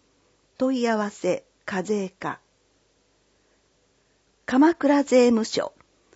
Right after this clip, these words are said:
確定申告書作成会場の開設。日時、二月十三日火曜から三月十五日木曜、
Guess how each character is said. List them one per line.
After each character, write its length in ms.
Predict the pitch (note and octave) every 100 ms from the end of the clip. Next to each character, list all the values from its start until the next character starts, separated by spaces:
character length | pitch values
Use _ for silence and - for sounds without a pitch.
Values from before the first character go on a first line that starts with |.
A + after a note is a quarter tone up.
| _ _
確 300 | C4 B3+ -
定 220 | D#4+ E4
申 280 | - D4 C#4
告 280 | C#4+ C4 -
書 200 | - B3
作 300 | - A#3 -
成 240 | - D4+
会 280 | D4+ D4+ C4+
場 260 | E3+ D3+ C3+
の 160 | C#3
開 240 | C#3 F3 F3
設。 540 | - C#3 - - - _ _ _ _ _ -
日 360 | C4 C4+ E3+
時、 260 | - - - _ _ _ _ -
二 120 | A#3+
月 300 | D4 D#4+ C4+
十 240 | A3+ C#4+
三 320 | D4 C#4+ C4+ G3+
日 260 | D#3+ -
火 200 | - G#3+
曜 220 | A3+ A3
か 180 | F#3 -
ら 180 | C3 - - _ _
三 340 | - D#4+ E4
月 280 | A#3+ G#3+ F3+
十 240 | F#3 B3+ A3+
五 160 | F3
日 300 | D#3+ D3+ -
木 340 | D#3+ E3+ - F#3+
曜、 340 | E3+ C#3+ -